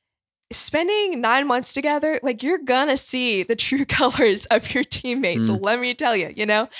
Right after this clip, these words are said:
Speaker 1: And so, like, you're going to show, like, yeah, who you really are. And I think that's what I think everyone needs, like, as a Catholic or just
Speaker 2: Mm.
Speaker 1: even Christian, like,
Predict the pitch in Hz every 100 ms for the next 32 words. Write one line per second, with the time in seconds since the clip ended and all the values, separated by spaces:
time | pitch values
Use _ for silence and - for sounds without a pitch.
0 | - - - 247 240 262 254 247 226 233
1 | 247 226 214 240 254 240 - 233 214 202
2 | 202 208 _ _ _ - - 240 226 220
3 | - 208 196 214 175 196 - 247 254 226
4 | 220 196 190 190 139 196 208 208 214 202
5 | - 185 175 165 - 170 202 - - -
6 | 196 - 185 175 110 214 226 240 _ _
7 | - - - - 214 202 190 - - -
8 | - - - 214 208 - 226 233 220 214
9 | - 196 - 185 -